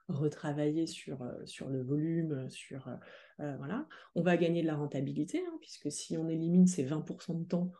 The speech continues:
où on recherche une information pour plutôt créer de la valeur, ben, évidemment, euh, qu'on va, on va, on va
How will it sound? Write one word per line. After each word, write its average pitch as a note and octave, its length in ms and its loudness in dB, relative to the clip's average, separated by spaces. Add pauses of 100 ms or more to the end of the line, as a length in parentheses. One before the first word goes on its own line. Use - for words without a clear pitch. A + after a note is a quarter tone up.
(100)
où D3 100 -4
on C#3 60 -4
recherche - 360 -6
une D3+ 100 -6
information D3 680 -6 (180)
pour - 140 -4
plutôt F3+ 240 -4
créer E3 260 0
de D3+ 60 4
la C#3+ 100 2
valeur, D3 380 0 (320)
ben, C#3 140 -2
évidemment, D#3 600 0 (300)
euh, C3+ 280 -6
qu'on - 160 -4
va, C3+ 280 -4
on C3+ 60 -6
va, B2+ 220 -8
on C3+ 100 -8
va C3+ 160 -6